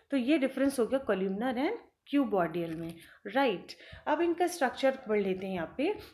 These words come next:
These are elongated layer of cells with nuclei and at same level, ठीक है।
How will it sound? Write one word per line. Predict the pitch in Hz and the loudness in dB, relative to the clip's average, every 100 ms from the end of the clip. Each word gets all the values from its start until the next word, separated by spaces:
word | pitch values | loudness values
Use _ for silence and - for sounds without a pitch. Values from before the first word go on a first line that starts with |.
| - | -16
These | 202 302 359 | -2 2 4
are | 302 294 | 4 4
elongated | 262 233 226 214 220 294 262 | 4 4 4 2 4 2 4
layer | 202 208 214 | 4 4 2
of | 220 - | 0 -2
cells | 190 185 247 214 | -2 -2 -4 -4
with | 240 | -2
nuclei | 247 247 254 233 233 180 220 302 - - | 0 0 0 -2 0 0 -2 -6 -12 -4
and | 220 269 285 - _ - | 0 0 -2 -16 _ -2
at | 208 277 | -2 -2
same | - 240 220 208 | -6 -2 0 0
level, | 151 - 151 175 | -4 -6 -10 -6
ठीक | 269 | -4
है। | 381 | -2